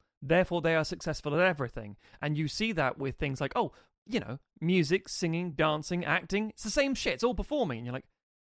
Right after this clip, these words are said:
there are very, it's a nuance, but sure, I can see where you're coming from. And then you have other people saying, like,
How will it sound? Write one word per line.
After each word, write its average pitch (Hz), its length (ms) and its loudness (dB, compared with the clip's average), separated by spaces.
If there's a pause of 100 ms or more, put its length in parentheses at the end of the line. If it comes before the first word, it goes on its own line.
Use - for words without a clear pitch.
(840)
there 190 240 4
are 180 80 6
very, 170 340 6 (120)
it's - 160 -8
a 156 60 -2
nuance, 170 600 4
but 165 160 -2
sure, 143 300 0
I 127 80 0
can 131 100 -6
see 139 140 -4
where 135 60 0
you're 131 60 2
coming 127 180 -2
from. 113 240 -4
And 147 100 0
then 160 160 6
you 156 80 6
have 156 100 8
other 202 120 6
people 143 160 -2
saying, 156 140 0
like, 151 160 -4